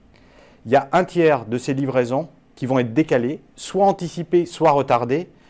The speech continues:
du fait justement d'un certain nombre de dysfonctionnements au niveau de la supply chain. Parce qu'effectivement, pour un avionneur,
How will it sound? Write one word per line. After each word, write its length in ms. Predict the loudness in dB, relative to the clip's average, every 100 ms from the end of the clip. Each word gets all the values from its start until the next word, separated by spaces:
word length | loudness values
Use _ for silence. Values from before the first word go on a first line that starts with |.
| _ _
du 180 | -6 -2
fait 220 | 0 0
justement 520 | -2 -2 0 0 -2
d'un 180 | -2 -2
certain 220 | -2 -2
nombre 100 | -2
de 60 | -4
dysfonctionnements 640 | -6 -6 -8 -4 -4 -2
au 60 | -2
niveau 200 | -2 -4
de 60 | -6
la 60 |
supply 340 | -8 -12 -14 -14
chain. 160 | -18 -14
Parce 140 | -12
qu'effectivement, 560 | -10 -10 -8 -4 -2 -2
pour 200 | 0 0
un 100 | 0
avionneur, 520 | -2 -2 0 -2 -4